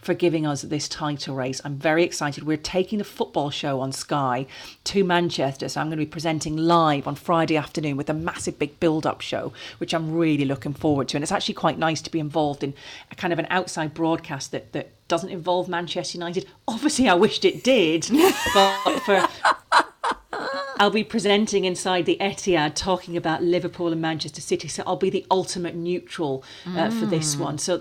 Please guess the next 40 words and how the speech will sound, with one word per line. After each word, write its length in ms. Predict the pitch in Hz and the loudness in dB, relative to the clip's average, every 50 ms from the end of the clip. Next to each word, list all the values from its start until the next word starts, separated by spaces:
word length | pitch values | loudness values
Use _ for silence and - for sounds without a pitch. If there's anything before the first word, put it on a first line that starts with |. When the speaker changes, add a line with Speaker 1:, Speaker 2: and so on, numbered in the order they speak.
| - - | -2 -2
Speaker 1:
these 260 | - 214 233 262 240 - | 0 2 4 4 2 2
two 220 | - - 262 254 | 2 2 2 2
teams 340 | 254 - 202 175 160 156 147 | 2 4 4 4 4 4 2
have 140 | 156 151 - | -4 -6 -6
played 340 | - 175 165 160 156 156 - | -6 -4 0 0 0 0 -2
the 120 | - 160 | -4 -6
same 440 | - - - - - 190 180 180 180 | -4 -4 -4 -2 0 0 0 0 0
amount 280 | 180 175 175 170 165 - | 0 0 -2 -2 -4 -6
of 100 | 143 - | -8 -4
games. 560 | 165 151 143 139 131 131 135 127 131 - - - - - - - - - - | -4 -2 -2 -2 -4 -6 -6 -8 -8 -12 -16 -18 -20 -20 -18 -20 -20 -18 -10
They're 220 | - 156 175 170 | -4 -2 -2 0
separated 840 | 175 - - - 208 196 - - 180 170 160 156 151 - 170 151 - | -2 -2 -4 -2 -2 -2 -2 -2 -2 0 0 0 0 -2 -6 -8 -4
by 200 | - 156 156 151 | -4 -4 -4 -4
just 600 | 151 - - - 180 165 - - - - - - - _ _ _ _ _ - | -4 -6 -4 -2 -2 -2 -2 -2 -6 -8 -8 -10 -12 _ _ _ _ _ -12
a 40 | 147 | -10
single 760 | 143 - - - - - 156 156 156 156 151 151 143 139 - - - - _ _ | -10 -8 -8 -6 -4 -2 -2 -2 -2 -2 -2 -2 -2 -4 -6 -10 -18 -20 _ _
point. 340 | - - - 180 156 147 - | -10 -6 -2 -2 -2 -2 -2
And 120 | - 156 160 | -4 -4 -2
when 120 | 160 165 | -2 0
you 120 | 175 180 | 0 0
look, 480 | 175 180 190 202 226 240 233 - - - | 0 2 4 6 6 6 6 6 2 -2
I've 140 | - 160 - | -10 -10 -10
tried 480 | - - - - 233 226 240 254 240 247 | -8 -6 -2 2 2 4 4 4 2 2
to 100 | - 240 | 2 2
look 320 | 226 208 180 143 123 - | 4 4 4 4 2 -2
at 80 | - - | -6 -4
the 80 | - | -2
games 480 | 151 139 - 185 170 156 147 139 139 135 | -2 0 0 0 0 2 0 -2 -4 -4
that 220 | - 117 - - | -6 -10 -6 2
both 240 | - 175 202 196 202 | 4 4 4 4 4
Liverpool 480 | 196 185 165 156 - - 156 135 131 123 | 2 0 0 -2 -4 -4 -4 -4 -4 -2
and 100 | 143 147 | -2 -2
Manchester 400 | 151 151 156 - 180 - - 160 | -2 -2 -2 -4 -6 -10 -8 -8
City 300 | - - 175 165 160 151 | -4 -2 -2 -2 -2 -4
have 200 | 135 160 156 139 | -4 -4 -2 0
left, 320 | 151 143 131 - - - | 0 0 -2 -4 -8 -6
and 120 | 175 170 175 | -2 0 0
I've 120 | 170 156 | 2 4
looked 320 | 185 202 247 247 247 - | 4 6 6 4 4 2
at, 160 | 208 180 - | 0 0 0